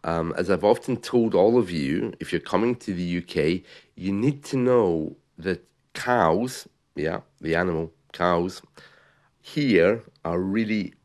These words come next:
really dangerous. Now, I know you all think I'm joking about that, but these things are actually deadly. They kill many people every year,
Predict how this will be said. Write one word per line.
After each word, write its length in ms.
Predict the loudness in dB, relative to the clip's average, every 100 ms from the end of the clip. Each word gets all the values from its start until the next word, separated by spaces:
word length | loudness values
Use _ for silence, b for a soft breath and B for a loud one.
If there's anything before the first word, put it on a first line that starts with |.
| -12
really 380 | -4 -2 0 2
dangerous. 920 | 4 4 0 -4 -10 -10 -12 -12 -14 _ _ _ _ _ _ _ _ -18 -6
Now, 180 | 0 4
I 60 | 6
know 120 | 6
you 200 | 6 6
all 120 | 4
think 340 | 2 -2 -2 -4
I'm 100 | 0
joking 460 | 0 0 -2 -6
about 360 | -4 -4 -6 -10
that, 240 | -12 -12 -14 b b
but 160 | -6 -2
these 200 | -4 -2
things 360 | 2 2 0
are 180 | -2 0
actually 380 | 0 -2 -4 -6
deadly. 680 | 2 4 4 2 -4 -4 -8 b b b b
They 220 | 0 0
kill 540 | 0 4 6 6 2 -2
many 420 | 2 2 2 0
people 460 | -6 -4 -2 -2 -2
every 300 | -4 -4 -6
year, 640 | -4 -2 0 0 -4 -10